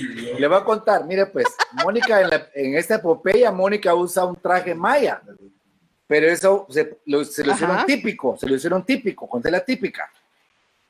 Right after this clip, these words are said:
Speaker 1: Entonces llega Culán
Speaker 2: Ajá.
Speaker 1: y le dice Culán, "Ay, ay, ay, qué mango, yo sin sal", ¿verdad? Piropos. "Y ay, ay, quien fuera dengue para darte duro".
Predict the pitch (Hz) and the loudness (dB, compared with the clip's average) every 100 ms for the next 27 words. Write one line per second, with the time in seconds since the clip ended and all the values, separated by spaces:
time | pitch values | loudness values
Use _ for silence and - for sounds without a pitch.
0 | _ - 120 156 147 156 165 160 165 156 | _ -8 -2 0 2 2 0 0 2 4
1 | 156 165 214 339 - - _ _ _ 131 | 4 2 -2 -4 -8 -20 _ _ _ -2
2 | 131 127 127 123 139 127 127 131 107 107 | 2 2 2 -2 -4 0 2 2 0 0
3 | 104 101 101 110 131 135 123 117 - 117 | 0 0 0 2 4 4 0 -2 -4 -2
4 | 117 127 127 113 107 104 120 113 - 220 | 0 -2 -2 -2 -4 -6 -8 -6 0 2
5 | 175 117 131 135 185 226 - - - _ | 2 -2 -4 0 2 2 -2 -18 -20 _
6 | - - _ _ _ 107 104 104 139 151 | -20 -20 _ _ _ -8 -6 -2 0 0
7 | 147 143 139 139 131 143 175 160 139 120 | 0 -2 2 4 6 6 2 0 -2 2
8 | 113 120 139 139 139 180 160 - | 2 4 2 0 0 2 2 -2